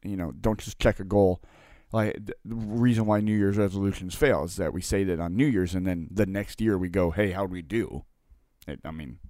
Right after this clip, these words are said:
you checked it once. I'm probably not good, <laughs> right? Uh, if you check that thing monthly, weekly, daily, oh man, you know the progress you'd make daily? If you checked yourself daily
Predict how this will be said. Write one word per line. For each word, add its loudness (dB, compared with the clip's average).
you -4
checked 0
it -2
once. -6
I'm -14
probably 6
not -6
good, -4
<laughs> -14
right? 4
Uh, 8
if -2
you 0
check 4
that 4
thing 4
monthly, 2
weekly, -4
daily, -4
oh 6
man, -2
you -4
know 4
the 0
progress 4
you'd 0
make 0
daily? 2
If -2
you 0
checked 10
yourself 0
daily 0